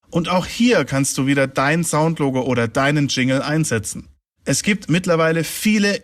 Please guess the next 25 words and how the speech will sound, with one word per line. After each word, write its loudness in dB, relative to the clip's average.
Keller-Podcasts, -2
wie -2
ich -2
sie -2
so -2
gerne 2
nenne. 0
Das 0
sind -2
Podcasts, -2
bei 0
denen 0
einfach 0
eingesprochen 0
wird, -4
wie 0
auf 0
einem 2
Diktiergerät. -2
Auch 0
hier 2
kannst 0
du 0
dich 0
absetzen. -4